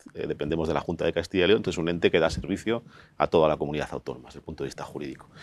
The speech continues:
Y desde el punto de vista práctico de lo que es, eh, realmente es un gestor de infraestructuras. Nosotros lo que gestionamos son infraestructuras, eh, informáticas, eh, fundamentalmente, para dar servicio a nuestros investigadores y a nuestras empresas. Y gestionamos infraestructuras de cálculo,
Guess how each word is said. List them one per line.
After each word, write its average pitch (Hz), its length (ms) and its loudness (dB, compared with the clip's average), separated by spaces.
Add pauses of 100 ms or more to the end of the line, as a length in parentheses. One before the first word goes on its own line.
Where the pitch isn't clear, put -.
(340)
Y 110 60 8
desde 95 140 8
el - 20 10
punto 120 240 10
de 127 100 12
vista 127 320 8
práctico 120 400 8
de 98 80 12
lo 92 140 10
que 92 220 10
es, 120 280 0
eh, 113 260 4
realmente 107 440 4
es - 120 0
un 113 160 2
gestor 107 340 4
de 113 40 6
infraestructuras. 90 680 0
Nosotros - 240 -2
lo 101 80 4
que 120 80 -2
gestionamos 117 420 -2
son 107 140 -2
infraestructuras, 101 800 2 (360)
eh, 82 300 2
informáticas, 151 800 0
eh, 80 100 -6
fundamentalmente, 90 880 0 (680)
para 85 160 6
dar 101 100 8
servicio 110 300 4
a - 20 6
nuestros - 260 -2
investigadores 92 520 4
y - 20 -2
a 104 40 2
nuestras 90 200 -4
empresas. 76 460 -8 (220)
Y 104 80 -2
gestionamos 120 420 2
infraestructuras 127 640 4
de 87 120 2
cálculo, 87 400 4